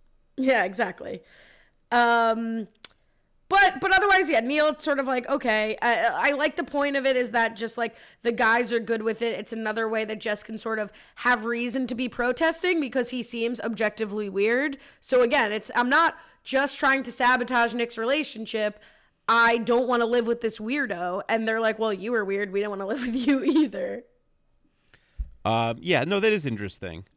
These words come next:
Speaker 2: Uh, I, I'm making, you're gonna ask me, I'm making a prediction. We see Neil again in, like, the first season of season two and then never again.
Speaker 1: Got it. Okay. Um, let's backtrack just slightly. Um,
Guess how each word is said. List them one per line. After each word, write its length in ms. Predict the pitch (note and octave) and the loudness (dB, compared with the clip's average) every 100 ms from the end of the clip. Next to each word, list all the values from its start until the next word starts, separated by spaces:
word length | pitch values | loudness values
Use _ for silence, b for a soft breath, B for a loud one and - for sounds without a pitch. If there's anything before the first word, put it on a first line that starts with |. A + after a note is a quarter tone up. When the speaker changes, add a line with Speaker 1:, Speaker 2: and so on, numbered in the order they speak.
| _ _ _ | _ _ _
Speaker 2:
Uh, 200 | C#3+ C#3+ - | 2 2 2
I, 120 | D#3+ | 0
I'm 120 | F#3 F#3+ | 0 2
making, 340 | G#3+ - F#3+ | 0 -2 -8
you're 120 | D#3+ | -4
gonna 140 | D#3+ D#3+ | -4 -2
ask 200 | E3 - | -4 -2
me, 60 | |
I'm 80 | D3+ | -4
making 120 | D3+ | -4
a 40 | C#3+ | -2
prediction. 380 | B2+ B2+ - A#2 | -2 -2 0 -2
We 60 | |
see 200 | A2+ B2+ | -2 -2
Neil 280 | A#2 A2+ G#2+ | 0 2 0
again 340 | G#2 A2 G#2 G2+ | -2 -2 0 -2
in, 80 | |
like, 140 | F#2+ - | -4 -8
the 60 | G#2 | -8
first 280 | A2 G2 | -6 -6
season 280 | - F#2 F#2 | -8 -8 -6
of 100 | E2+ | -8
season 260 | - F2 F2+ | -10 -10 -10
two 200 | F#2 E2 | -8 -10
and 80 | D#2 | -10
then 80 | |
never 180 | D#2 - | -12 -14
again. 260 | - - - - - - _ _ _ _ - | -18 -18 -20 -20 -20 -20 _ _ _ _ -8
Speaker 1:
Got 220 | E3+ C#3+ | -8 -8
it. 160 | - - _ A#3 | -12 -18 _ -6
Okay. 440 | A#3 G#3 D#3 F#3 b b b - | -2 -2 -4 -10 b b b -2
Um, 280 | B3 B3 A3 | 0 0 -4
let's 220 | D4 D#4 | -4 -2
backtrack 520 | C#4+ C#4+ C#4+ C#4+ C#4+ | -2 -2 -2 -4 -4
just 280 | B3 A#3+ - | -6 -6 -8
slightly. 840 | A3+ G#3+ G#3 - F#3+ F#3+ G3+ G#3 b b b - | -6 -4 -4 -6 -6 -2 -4 -6 b b b -2
Um, 500 | A#3+ A#3 A3+ A#3 | 2 2 0 -2